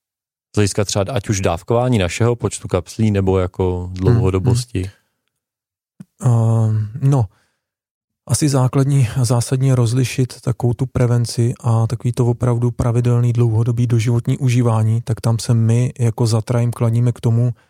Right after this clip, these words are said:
Speaker 2: aby to byly opravdu ty nižší dávky a v těch nejlepších formách,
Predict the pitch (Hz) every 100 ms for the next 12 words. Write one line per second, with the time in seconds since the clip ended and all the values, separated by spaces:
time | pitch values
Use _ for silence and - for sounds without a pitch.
0 | _ _ - 117 117 117 120 117 113 120
1 | 120 120 127 120 123 120 - 127 113 107
2 | - 110 131 113 - - 113 120 117 120
3 | 113 - 117 123 117 113 113 117